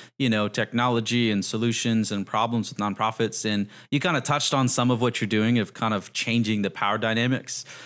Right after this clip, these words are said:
Um, so we can talk a little bit about that, and maybe we'll circle back at the end. But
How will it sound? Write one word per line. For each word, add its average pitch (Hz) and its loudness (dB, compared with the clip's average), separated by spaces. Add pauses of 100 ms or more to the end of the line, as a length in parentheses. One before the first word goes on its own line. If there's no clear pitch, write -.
(220)
Um, 107 2
so - 2
we 185 4
can 202 2
talk 170 2
a - 4
little 156 4
bit 147 2
about 135 2
that, 143 2
and 127 4
maybe 127 4
we'll 123 2
circle 120 0
back 113 0
at - -10
the 107 -2
end. 113 2
But 107 0